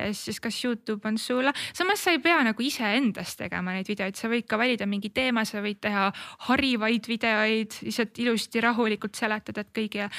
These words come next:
kõigele on oma auditoorium olemas. Aga, mm,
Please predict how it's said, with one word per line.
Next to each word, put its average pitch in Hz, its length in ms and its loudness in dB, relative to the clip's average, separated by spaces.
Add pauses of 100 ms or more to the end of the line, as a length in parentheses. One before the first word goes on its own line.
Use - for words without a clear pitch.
(140)
kõigele 214 440 2
on 214 80 6
oma 220 320 4
auditoorium 208 640 -2
olemas. 208 480 -4 (760)
Aga, 202 440 0 (1080)
mm, 202 480 0